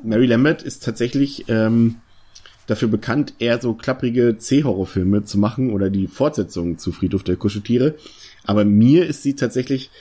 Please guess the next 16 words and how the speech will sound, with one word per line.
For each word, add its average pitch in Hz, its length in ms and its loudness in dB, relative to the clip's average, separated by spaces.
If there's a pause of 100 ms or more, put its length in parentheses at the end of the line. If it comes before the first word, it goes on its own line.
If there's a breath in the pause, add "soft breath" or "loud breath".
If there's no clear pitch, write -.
(300 loud breath)
mit 117 180 -2
ihrer 110 280 2
durchaus 120 340 2
ansprechenden 110 540 -2
Leistung 98 460 -2
aus 107 260 -4
Madonnas 107 480 0
Like 107 240 0
a 104 40 -10
Prayer 123 400 0
Video, 85 280 -2
eines 104 240 -2
meiner 101 140 2
liebsten 131 320 -2
Musikvideos 147 560 -2
überhaupt, 131 500 -4